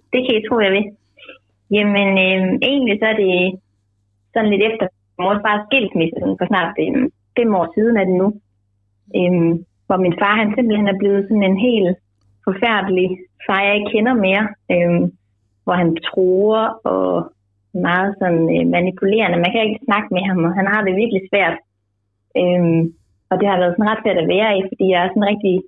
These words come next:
jeg har ikke rigtig kunne genkende ham. Det er som, der nærmest er kommet sådan en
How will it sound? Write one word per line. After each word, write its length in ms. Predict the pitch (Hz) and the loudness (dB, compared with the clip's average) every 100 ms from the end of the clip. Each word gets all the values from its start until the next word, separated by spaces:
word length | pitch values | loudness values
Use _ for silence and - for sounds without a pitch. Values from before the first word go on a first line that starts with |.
| _ - | _ -6
jeg 60 | 185 | -2
har 60 | |
ikke 120 | 208 226 | 0 0
rigtig 160 | 196 | 0
kunne 180 | 196 196 | -2 0
genkende 340 | 233 285 247 180 | 0 2 0 0
ham. 80 | 160 165 | 0 -2
Det 80 | - | -4
er 60 | 202 | 0
som, 120 | 208 190 | 0 0
der 120 | 185 | 0
nærmest 200 | 190 208 | 0 -2
er 80 | 202 | -2
kommet 180 | 180 185 | -2 -2
sådan 180 | 190 175 | 0 2
en 80 | 165 | 2